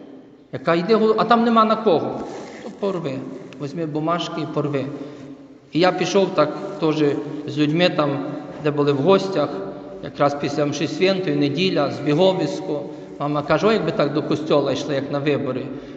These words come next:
І дають три листочки: там, одну за парламент, другу за Сейм, третій за коаліції якісь.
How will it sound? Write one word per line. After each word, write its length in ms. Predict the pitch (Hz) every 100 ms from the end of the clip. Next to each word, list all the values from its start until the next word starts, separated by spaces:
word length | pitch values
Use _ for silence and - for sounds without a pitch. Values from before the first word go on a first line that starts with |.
| -
І 100 | 208
дають 340 | 214 220 214
три 160 | 208 214
листочки: 600 | 202 - 196 147 - 135
там, 280 | - 139 156
одну 220 | 151 170
за 140 | 143
парламент, 560 | 135 156 190 208 190 165
другу 220 | 160 151
за 140 | 147
Сейм, 360 | 135 175 202 185 151
третій 300 | 170 160 156
за 140 | 147
коаліції 640 | 143 151 147 202 196 165
якісь. 400 | 151 151 147 143